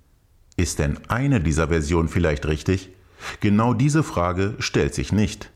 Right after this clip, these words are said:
Sie ist unerheblich, so unerheblich wie die Frage, ob wir mit Eurasien oder Ostasien im Krieg liegen. Beides ist genauso richtig wie falsch. Wichtig ist nur, dass die Bürger glauben, was man ihnen sagt. Und zwar dann,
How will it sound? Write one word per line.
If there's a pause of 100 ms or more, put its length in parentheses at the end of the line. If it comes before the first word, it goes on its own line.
(260)
Sie
ist
unerheblich, (160)
so
unerheblich
wie
die
Frage, (160)
ob
wir
mit
Eurasien
oder
Ostasien
im
Krieg
liegen. (540)
Beides
ist
genauso
richtig
wie
falsch. (560)
Wichtig
ist
nur, (160)
dass
die
Bürger
glauben,
was
man
ihnen
sagt. (260)
Und
zwar
dann,